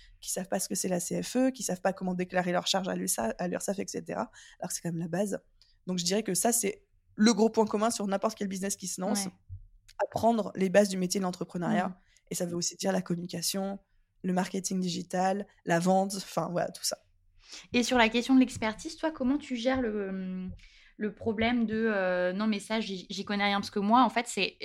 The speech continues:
Speaker 2: c'est quelque chose qui me remonte souvent quand les, quand je discute avec les gens qui écoutent le podcast, c'est,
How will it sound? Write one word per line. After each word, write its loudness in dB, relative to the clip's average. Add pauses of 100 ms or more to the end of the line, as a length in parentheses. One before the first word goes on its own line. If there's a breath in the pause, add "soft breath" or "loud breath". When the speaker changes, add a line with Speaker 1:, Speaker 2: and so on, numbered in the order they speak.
Speaker 2:
c'est -6
quelque -2
chose -4
qui -2
me 4
remonte 4
souvent -2
quand -2
les, -2
quand -6
je -8
discute -8
avec -6
les -12
gens -4
qui -10
écoutent -12
le -6
podcast, -2
c'est, 2